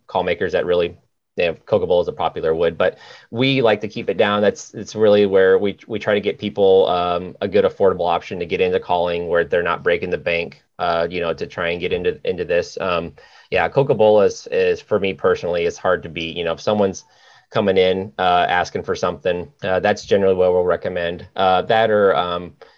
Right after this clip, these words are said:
you know, uh, an acrylic call. You know, for us, we offer a couple different types of acrylic,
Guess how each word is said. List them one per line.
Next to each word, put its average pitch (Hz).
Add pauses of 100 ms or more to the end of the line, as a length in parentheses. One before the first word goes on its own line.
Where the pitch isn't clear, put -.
you 95
know, 85
uh, 90
an 95
acrylic 92
call. 92
You 101
know, 90
for 104
us, 101
we 107
offer 92
a 92
couple 98
different 90 (380)
types 110
of 104
acrylic, 98